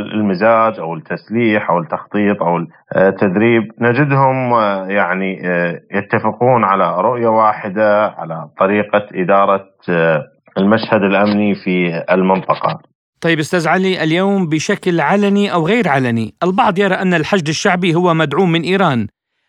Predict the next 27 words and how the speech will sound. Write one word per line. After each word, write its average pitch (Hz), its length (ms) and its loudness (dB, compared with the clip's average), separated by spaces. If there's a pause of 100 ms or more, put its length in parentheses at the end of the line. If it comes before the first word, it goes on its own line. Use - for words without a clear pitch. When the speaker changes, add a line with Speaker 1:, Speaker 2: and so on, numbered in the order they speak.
(100)
Speaker 2:
هل 226 180 2
هذا 180 260 2
التقارب 165 560 0
بين 151 220 0
موسكو 160 400 0
والحشد 139 380 0
الشعبي 147 480 -2
هو 156 320 2 (360)
بتزكية 151 640 0
من 147 180 2
طهران 175 520 0 (100)
أم 165 140 -2
أن 175 360 0
لا 175 180 -2
علاقة 185 760 0
لإيران 147 480 -2
بذلك؟ 120 680 -6
Speaker 1:
يعني 147 240 4
ممكن 185 680 2
أن 123 640 2
تكون 120 460 0
إيران، 117 720 2
آه، 82 360 -2 (520)
همزة 135 420 2
وصل 87 420 -2 (240)
بين، 104 340 2
آه، 87 440 0